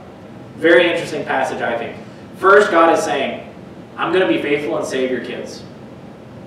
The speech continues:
All those who are gonna call on me in the future, I'll save them." They will recognize that they have done this to themselves.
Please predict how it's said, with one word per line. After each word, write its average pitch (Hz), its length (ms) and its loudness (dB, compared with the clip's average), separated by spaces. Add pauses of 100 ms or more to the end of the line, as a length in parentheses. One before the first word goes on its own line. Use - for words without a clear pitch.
(240)
All 165 280 6
those 170 160 8
who 170 60 0
are 160 60 -2
gonna 156 180 -2
call 147 240 0
on 151 180 0
me 147 100 -6
in 135 120 -4
the 123 60 -8
future, 127 360 -8 (540)
I'll 131 140 -2
save 123 280 -2
them." 110 160 -8 (1300)
They 190 140 8
will 185 180 8
recognize 139 720 4
that 127 160 -4
they 165 240 6
have - 180 0
done 147 200 4
this 147 240 -2
to 143 40 -10
themselves. 120 760 -4